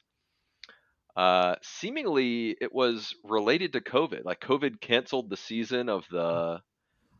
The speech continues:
of the college team he was playing for,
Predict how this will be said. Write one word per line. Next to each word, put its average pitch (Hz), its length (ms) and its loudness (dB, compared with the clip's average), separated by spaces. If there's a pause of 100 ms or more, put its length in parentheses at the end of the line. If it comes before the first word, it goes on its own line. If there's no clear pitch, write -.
(300)
of 90 220 2
the 85 180 2
college 104 480 6
team 110 200 -4
he 104 100 -4
was 95 120 -4
playing 98 340 -2
for, 139 380 -4